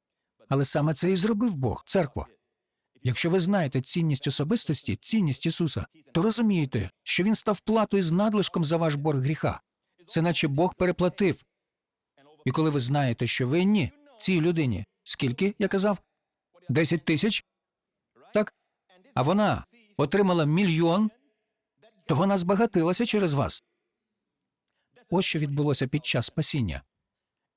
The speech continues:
Якщо так можна сказати, Бог збагатився через це. Постраждала сторона збагатилася завдяки благодаті. Яке чудове викуплення! І коли ви наступного разу побачите свого позичальника, то чи будете ви боятися його? Ні.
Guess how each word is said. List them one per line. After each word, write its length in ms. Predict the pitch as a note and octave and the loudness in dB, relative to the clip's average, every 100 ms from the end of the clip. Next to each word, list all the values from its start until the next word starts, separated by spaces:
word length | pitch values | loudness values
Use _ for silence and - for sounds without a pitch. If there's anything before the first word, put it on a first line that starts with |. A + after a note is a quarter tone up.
| E3+ - | _ -4
Якщо 220 | B2 - | -2 0
так 120 | D3+ | -2
можна 240 | D3 D3 C#3+ | 0 0 0
сказати, 520 | - C#3 F#3 A3+ A#2 - _ | -2 0 0 0 -4 -6 _
Бог 280 | C3+ C3 D3+ | -2 0 0
збагатився 600 | C3+ D#3+ G#3+ A#3 E3 - | 0 0 -2 0 -2 -2
через 360 | B2+ C3 B2+ - | -2 -2 -2 -4
це. 200 | F#2+ C#2+ _ _ _ | -6 -8 _ _ _
Постраждала 560 | - D3+ D#3+ E3+ F#3 F3+ | -2 0 0 0 2 0
сторона 440 | - E3 E3 G#3+ | 0 -2 0 0
збагатилася 800 | F3 C3+ D#3 C3+ C#3 F#3 A3+ G#3+ | 0 0 0 0 -2 0 0 0
завдяки 500 | G3+ C#3+ B2 A#2 E3+ G3+ _ - | 0 -2 -2 -2 -2 -2 _ -8
благодаті. 680 | A#2 B2+ D#3+ E3+ D#3+ - D#3 - _ _ _ _ _ _ _ _ _ _ - | -2 0 2 2 0 0 -4 -4 _ _ _ _ _ _ _ _ _ _ -10
Яке 480 | A2+ C3 C3+ - G3+ | -4 -2 -4 -2 -2
чудове 360 | - D#3 E3 | -2 0 0
викуплення! 720 | D3 C#3+ F#3 - C3+ C3 F#2 - _ _ _ _ _ _ - | 0 0 -2 -2 -2 -2 -2 -8 _ _ _ _ _ _ -6
І 60 | - | -2
коли 200 | F#3 G#3+ | 2 4
ви 100 | A3+ | 4
наступного 540 | A3 - A#3+ A#3 A3 | 2 2 0 0 2
разу 260 | G#3 G3 F3+ | 2 0 0
побачите 680 | G#3+ F3+ F3 F#3 E3+ E3+ E3+ | 0 0 0 0 -2 -2 -2
свого 360 | - E3 F3 G3+ | -4 0 0 0
позичальника, 880 | G3+ F#3 G#3+ F#3+ F3 F3+ F3+ F#3 F#3+ | 0 0 2 2 2 2 0 -2 0
то 100 | F#3 | 0
чи 180 | F3 F#3 | 0 0
будете 360 | D3+ A3+ C4 | 0 0 0
ви 220 | G#3+ G#3+ F#3+ | 0 0 0
боятися 520 | B2 G#3+ G3 D3 - | 0 2 2 0 0
його? 180 | D#3 C#3 | 0 2
Ні. 280 | E3 A3 B2 | 2 2 0